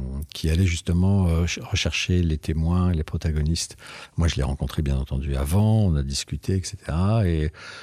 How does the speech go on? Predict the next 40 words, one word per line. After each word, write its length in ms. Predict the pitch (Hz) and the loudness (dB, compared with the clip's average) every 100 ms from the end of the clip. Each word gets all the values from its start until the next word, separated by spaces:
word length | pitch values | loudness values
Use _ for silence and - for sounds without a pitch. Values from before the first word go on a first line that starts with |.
| - - | -8 -2
euh, 680 | 85 87 87 87 82 80 78 87 78 78 - _ _ - | 2 4 4 4 4 2 0 -4 -8 -12 -20 _ _ 0
donc 180 | 117 107 | 2 2
là, 180 | 151 127 | 0 0
vraiment, 440 | 113 113 131 139 | 4 4 4 4
bah, 320 | 110 104 - _ - - _ _ _ _ _ _ - | 4 2 -2 _ -20 -20 _ _ _ _ _ _ 0
il, 100 | 135 | 0
il, 560 | 151 143 139 135 139 | 2 2 2 0 -2
on 100 | 156 | 2
lui 140 | 147 143 | 4 4
a 60 | |
simplement 480 | - 156 143 131 127 | 2 2 2 2 4
dit, 280 | 110 127 123 | 4 2 2
en 80 | 113 | -2
tout 100 | 135 | 0
cas, 160 | 160 151 | 0 0
il 80 | - | 4
y 40 | 120 | 4
a 40 | |
eu 100 | 143 | 4
son 300 | - - 107 | 0 0 2
interview 380 | 101 98 95 160 | 2 2 2 0
qui 140 | - | -2
a 20 | |
été 160 | 85 87 | -2 -2
faite 260 | - 82 - - | -4 -6 -8 -2
avant 300 | 92 82 123 | 0 2 2
par 160 | 147 87 | 0 0
Agnès 280 | 76 76 - | 2 0 -2
Pizzini, 600 | - 71 73 80 92 76 | -6 -4 0 2 4 2
euh, 80 | 67 - - - - - | -2 -8 -18 -18 -8 -4
euh, 380 | 65 58 57 52 - - - - - | -2 -2 -4 -6 -10 -14 -14 -14 -12
voilà, 360 | 85 76 69 98 | -8 -6 -2 0
dans, 180 | 78 69 | 0 -2
dans 300 | 67 67 - | -2 -6 -2
Autre 280 | 120 - 90 | 0 2 0
part, 280 | - 76 110 | 0 -2 -4
on 40 | |
va 120 | 78 | -4
dire. 200 | 62 80 104 - - | -4 -6 -8 -16 -8
On, 100 | 87 | -8